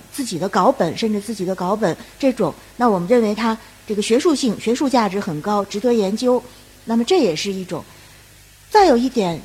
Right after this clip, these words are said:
艺术代表性。什么是艺术代表性呢？我们大家可能更常见的那些古籍呢，是那种雕版印刷形式的。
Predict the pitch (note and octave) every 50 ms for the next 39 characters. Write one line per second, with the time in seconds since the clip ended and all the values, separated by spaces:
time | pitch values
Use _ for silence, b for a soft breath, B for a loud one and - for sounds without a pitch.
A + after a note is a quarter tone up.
0 | - - D#4+ E4+ - C#4+ B3+ - F4+ D#4+ B3+ A3 G3 E3 D#3+ F3+ - A3+ G3+ F3
1 | - E3+ - B3 D#4+ F4+ - F4+ F4 F4 E4 - D4+ E4 D#4 C#4+ A#3+ A#3 F#3 F#3+
2 | G#3 C4 B3 A#3 A3+ G#3 G3+ G#3 - - - - - - - - - - - -
3 | - - C3+ - - - - - - - - A3+ A3+ B3+ C#4+ D4 - - - -
4 | F#4+ F4+ F4 F4 F4 - C4+ G3+ A3 C#4 - F#4+ E4+ E4 - - G#3+ G3+ B3 B3
5 | E4+ D#4 C#4 A#3 G#3+ G#3 A#3 B3 C4 C4 C#4+ C4+ C4+ C4+ G#3 F3+ F3+ F3+ F#3+ G3+
6 | A3+ A#3+ B3 B3+ - B3+ C4 C4 B3 - E3+ - - D4+ D#4+ D4 F#3+ D#3 D#3+ F#3+
7 | G3+ - A#3+ G#3 A3 A3 G3+ D#3+ F3+ G3+ - G#3 F#3 F3 D3+